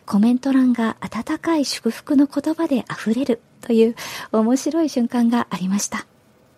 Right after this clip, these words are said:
そんなこんなで本日は大谷選手の囲み取材も行われるようですが、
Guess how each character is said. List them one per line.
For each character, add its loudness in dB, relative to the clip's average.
そ 6
ん 10
な 6
こ 2
ん 4
な 4
で 4
本 4
日 0
は 4
大 0
谷 6
選 8
手 2
の 4
囲 0
み 2
取 0
材 2
も 6
行 -2
わ 2
れ 0
る 0
よ 0
う 0
で -2
す 0
が、 4